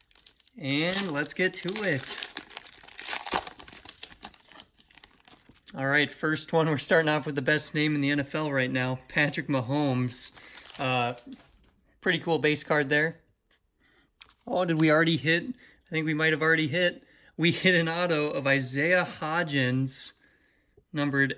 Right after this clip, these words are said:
eighty-one out of three forty-nine. Isaiah Hodgins, rookie auto out of three forty-nine. And that is, uh, honestly, it looks like that's a pretty decent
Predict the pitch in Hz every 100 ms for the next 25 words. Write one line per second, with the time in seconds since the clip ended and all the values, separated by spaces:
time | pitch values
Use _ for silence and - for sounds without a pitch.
0 | - 160 196 214 151 151 175 175 139 135
1 | - 147 156 190 185 - 151 165 165 135
2 | 127 147 135 113 117 120 120 160 165 139
3 | 131 127 131 135 127 - - _ _ _
4 | _ _ - 185 190 165 135 123 123 127
5 | 127 123 _ _ _ _ _ _ _ _
6 | _ 143 127 - 170 190 160 170 170 143
7 | 180 175 123 131 175 180 147 156 156 151
8 | - - - _ _ _ - 147 196 -
9 | 214 160 170 - 196 - 147 147 180 -
10 | 175 170 139 143 143 165 151 -